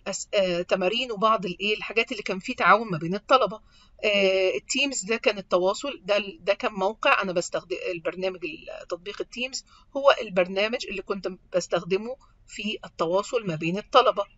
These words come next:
وما بين المعلم. بناء المعرفة، هبتدي أحط مثلا flip جريد، أنا عملت لهم من فال-، فليب جريد رحلات مثلا افتراضية، وأخدتهم إلى، وريتهم إلى مناطق أخرى مثلا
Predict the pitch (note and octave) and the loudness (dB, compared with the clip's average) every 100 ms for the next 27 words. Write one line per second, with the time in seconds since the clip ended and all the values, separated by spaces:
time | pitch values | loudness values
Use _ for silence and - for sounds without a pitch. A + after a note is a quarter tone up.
0 | _ F3+ E3 E3+ G#3 A3+ C#4 C4 A3 G3+ | _ -10 -4 -2 -2 -4 -2 -2 -4 -10
1 | - - _ _ - B3 B3+ B3+ A3+ F#3 | -12 -20 _ _ -4 2 4 4 4 4
2 | A3 A3 G3 F3+ C4 G3+ - F3 G3+ F#3+ | 6 2 0 0 -6 -6 -6 -4 -4 -6
3 | F#3+ - F3 E3 - G3 - G3+ A3 - | -8 -8 -8 -10 -10 -10 -6 -4 -4 -6
4 | _ - - G#3+ F#3+ E3+ F3 F3 G#3 G3+ | _ -20 -4 2 6 6 4 0 -4 -4
5 | F#3 - F3+ F3 G#3 F#3+ F#3 - F#3+ F3 | -8 -6 -6 -6 -10 -10 -12 -8 -6 -6
6 | - - - _ - - G#3+ G3+ G3+ G3+ | -14 -20 -20 _ 0 4 4 4 0 -2
7 | F#3+ F#3 F3 - F3 E3+ G#3+ G#3 G3+ - | -2 -2 -6 -2 -2 0 -2 0 -2 -2
8 | - - F#3 F#3+ F#3+ G#3 G3+ G3 F#3+ F3+ | -12 -4 -2 -2 -2 -2 -2 -2 0 2
9 | F#3 F#3+ F#3 G3 G3 F3+ F3 F3 F#3+ G3 | 2 0 -4 -8 -4 -2 -2 -2 -4 -6
10 | - - - - F#3 F#3+ G3+ G3 G3 | -8 -8 -10 -2 0 0 0 0 -2